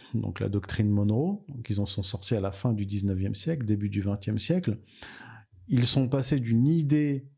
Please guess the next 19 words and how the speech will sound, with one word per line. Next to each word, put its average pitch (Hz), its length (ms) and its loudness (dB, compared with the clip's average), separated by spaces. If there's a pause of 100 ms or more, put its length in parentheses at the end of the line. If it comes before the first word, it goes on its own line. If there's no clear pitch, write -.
(680)
religieuse 120 960 2
d'isolation, 120 960 2
parce - 280 -8
que - 160 -2
le, 104 640 2
l'Amérique, 110 720 2
selon 104 400 -2
eux, 120 220 2 (500)
est, 120 300 2
euh, 107 400 0
à 101 80 0
la 104 100 0
fois 110 200 0
le 110 120 4
Nouveau 110 300 4
Monde 120 300 2
et 101 60 0
l'Ancien 113 480 0
Monde, 135 440 0